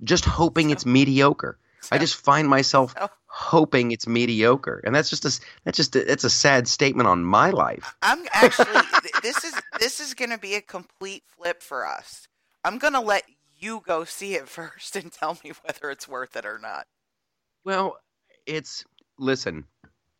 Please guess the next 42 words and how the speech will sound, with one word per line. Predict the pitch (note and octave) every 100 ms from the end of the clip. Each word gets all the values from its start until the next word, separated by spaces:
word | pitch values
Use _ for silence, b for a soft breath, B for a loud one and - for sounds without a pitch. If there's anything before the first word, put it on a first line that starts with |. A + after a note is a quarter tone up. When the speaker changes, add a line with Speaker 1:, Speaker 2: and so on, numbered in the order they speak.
| - -
Speaker 1:
and, | A2 G#2
and, | G#2 G2+
and | G2
maybe | G2+ C3 C3+
it's, | B2+
like, | B2+ A#2
the | G2+ G2
age | G2 A2
I | A2 G2
was | F#2+ F2+ F2
when | D#2
I |
saw | D2+ - B2+ B2
it, | A#2+ b b b b b
and | G#2+ G#2
that | -
Star | - A#2 A#2
Wars | A2 A2 A2 -
is | G#2+ G#2+
a | G2
classic | - - F2+ F2 F#2+ F#2
myth. | F#2 G#2+ C#2 -
It's | D2+
like | F2+ F2+
Lord | F2 F#2+ G#2+
of | F#2
the |
Speaker 2:
Mm-hmm. | F2
Speaker 1:
Rings. | G2 D#2+ A1 -
It's, | - E2+ - -
it's, | F2 E2+ -
Speaker 2:
Yep. | F#3 _
Speaker 1:
it's | F#2 E2+ - -
textbook | - D3 D#3+ - G#2 G2 B2 C3 - -
mythology. | G#2+ A2 G#2 - A2+ B2+ A#2+ E2+ - B1+ B1+ b b b b b b _ _ _ _
And | A#2+
then | B2 C3
they, | B2+ B2
they | - A#2
decided | A2+ - A2+ B2+ C3 B2+
to, | - A#2+ A2+ G#2+
uh, | G#2+